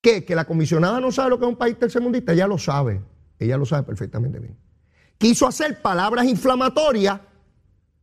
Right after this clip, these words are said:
para debilitar al gobierno de Pedro Pierluisi. Así de sencillo, ¿sabe? Y al que no le gustó, lo lamento. Aquí nadie es tontejo. Nadie es tontejo. Jennifer, estamos claritos.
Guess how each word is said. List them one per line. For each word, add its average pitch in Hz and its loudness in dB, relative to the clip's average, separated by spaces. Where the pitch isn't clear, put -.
para 175 0
debilitar 156 2
al 277 0
gobierno 226 2
de 151 4
Pedro 185 0
Pierluisi. 196 0
Así 247 0
de 320 0
sencillo, 220 2
¿sabe? 294 0
Y 220 4
al 202 -2
que 220 0
no 254 -2
le 285 2
gustó, 285 0
lo 269 -2
lamento. 220 0
Aquí 165 -2
nadie 254 4
es - -2
tontejo. 151 0
Nadie 185 2
es 220 -2
tontejo. 151 0
Jennifer, 240 2
estamos 254 -2
claritos. 196 0